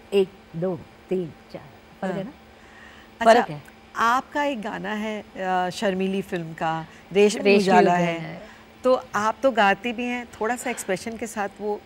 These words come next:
Speaker 2: दो चार lines।
Speaker 1: इससे पहले मैं किस्सा सुनाती हूँ
Speaker 2: हाँ,
Speaker 1: रेशमी उजाला।
Speaker 2: ज़रूर, ज़रूर।
Speaker 1: अब हम जो shooting कर रहे थे, पीएल राज जी थे, तो उसमें ऐसा था, पुलअप्स थे, उसको पकड़ के मैं यूं करके आगे आती हूँ, ऐसा था। तो जब मैं आई, तो मैं यहाँ पे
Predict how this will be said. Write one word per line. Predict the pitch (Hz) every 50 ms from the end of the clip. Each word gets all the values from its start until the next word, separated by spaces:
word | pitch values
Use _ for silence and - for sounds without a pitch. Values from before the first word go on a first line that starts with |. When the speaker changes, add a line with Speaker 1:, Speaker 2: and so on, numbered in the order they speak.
| - - - - -
Speaker 2:
दो | 208 190
चार | - - 202 202
lines। | 190 180 175 180 185 185 175 - - - -
Speaker 1:
इससे | 254 - - 370
पहले | 320 359 370 370
मैं | 370 359 359
किस्सा | 359 - 196 - - 277 254
सुनाती | - 233 185 156 147 - -
हूँ | 147 151 156 156
Speaker 2:
हाँ, | 226 233
Speaker 1:
रेशमी | 196 170 147
उजाला। | 139 135
Speaker 2:
ज़रूर, | 214 233 240 233 180 139 -
ज़रूर। | 165 185 180 156 143 135 139 - - - - - - - - - - -
Speaker 1:
अब | 214 254 269 269 - - 180
हम | 180 247 254 277 285
जो | 262 302 302 285 233
shooting | - - 262 214 - 359 339
कर | 294 269
रहे | 214 214
थे, | 202 240
पीएल | 262 269 247 240 240
राज | 240 208 190 156
जी | 170 156
थे, | - - 135 139 - -
तो | 294 285 -
उसमें | 233 - - 320 339
ऐसा | 311 262 - 330 311
था, | - 285 269 349 381 - - - - - - -
पुलअप्स | 269 269 294 - - - -
थे, | 208 294 - - - - - - - - - - -
उसको | - - 311
पकड़ | 269 - 214 - 262 254
के | 254 320
मैं | 294 277 247
यूं | 208 208 214 220 247 277 302 330 381 392
करके | 370 320 - - 262
आगे | 196 165 160 160
आती | 151 135 123 - - 151
हूँ, | 139 - - - - - - - -
ऐसा | - 170 - -
था। | 151 - - - - - - - -
तो | 269
जब | 233 277 311
मैं | 311 320 330 339 - -
आई, | 233 277 330 302 277
तो | - - 269
मैं | 262 254 254 254
यहाँ | 247 233 240 247 -
पे | - 285 330